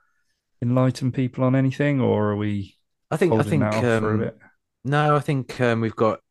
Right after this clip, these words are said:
Speaker 2: obviously, you know, we've got so many, um, videos in the pipeline, so, you know, just keep tuned, and, uh, we've got plenty more collecting videos, and, uh, we're hopefully gonna have one of our secondhand car boot challenges coming up soon,
Speaker 1: Let's
Speaker 2: um,
Speaker 1: hope
Speaker 2: to
Speaker 1: so,
Speaker 2: keep an
Speaker 1: yeah.
Speaker 2: eye out for, and, uh,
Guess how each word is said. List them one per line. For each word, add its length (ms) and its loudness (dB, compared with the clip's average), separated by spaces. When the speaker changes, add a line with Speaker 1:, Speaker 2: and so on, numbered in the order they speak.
Speaker 2:
obviously, 480 -4
you 60 2
know, 240 0
we've 180 -6
got 180 -4
so 260 0
many, 520 -2
um, 340 -2
videos 440 -2
in 100 -6
the 60 -8
pipeline, 840 -4
so, 220 -10
you 160 -2
know, 160 -4
just 180 -12
keep 220 -10
tuned, 500 -6
and, 280 -8
uh, 140 -6
we've 140 -6
got 160 -8
plenty 320 -6
more 140 -2
collecting 420 -6
videos, 460 -4
and, 260 -8
uh, 200 -4
we're 80 -2
hopefully 420 -2
gonna 160 -2
have 160 -2
one 140 -2
of 120 -4
our 400 -2
secondhand 600 -6
car 280 -2
boot 260 -4
challenges 500 -4
coming 340 -6
up 160 -10
soon, 480 -6
Speaker 1:
Let's 280 -6
Speaker 2:
um, 60 -4
Speaker 1:
hope 160 -4
Speaker 2:
to 40 -18
Speaker 1:
so, 120 -16
Speaker 2:
keep 160 -4
an 140 -6
Speaker 1:
yeah. 40 -4
Speaker 2:
eye 240 -4
out 160 -10
for, 360 -4
and, 240 -6
uh, 240 -4